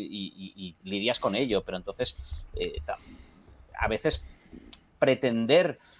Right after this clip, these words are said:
que, que en una partida de rol no puede salir algo que nos moleste, que puede salir en la cena de Navidad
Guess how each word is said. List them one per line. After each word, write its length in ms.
que, 880
que 540
en 160
una 220
partida 400
de 80
rol 440
no 460
puede 640
salir 360
algo 280
que 140
nos 240
moleste, 640
que 140
puede 300
salir 260
en 100
la 100
cena 180
de 60
Navidad 400